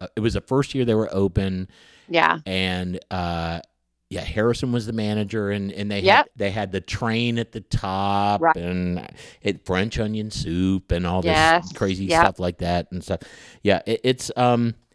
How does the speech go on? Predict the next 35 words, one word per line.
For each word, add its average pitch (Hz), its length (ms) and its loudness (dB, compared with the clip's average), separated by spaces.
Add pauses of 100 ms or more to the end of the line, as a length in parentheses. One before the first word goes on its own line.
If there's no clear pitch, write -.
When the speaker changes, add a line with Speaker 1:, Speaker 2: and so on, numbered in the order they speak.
(460)
Speaker 1:
it, - 200 -4
it's, - 360 -6
it, 143 180 -4
it's, - 240 -4 (220)
yeah, 151 260 -6
it's 131 120 -2
pretty 202 260 -4
wild 139 400 2
when 113 200 0
people 131 320 -2
come 120 240 -2
into 113 160 0
town. 117 400 -2
I 101 220 -6
had, 120 520 2
uh, 104 340 2
Speaker 2:
Well, 214 300 8 (420)
Speaker 1:
a - 60 -20
couple 175 220 4
buddies 143 360 4
come 120 220 -2
in, 113 320 -2 (180)
mm, 117 400 2 (440)
about 120 340 0 (1000)
four 131 180 2
or 135 40 -4
five 120 280 -4
years 104 300 -4
ago, 71 400 -14 (200)
and 98 520 2
Speaker 2:
Yeah. 165 80 6 (1700)
Speaker 1:
we 120 200 -4
had 110 300 0
a, 98 340 2
uh, 87 240 -2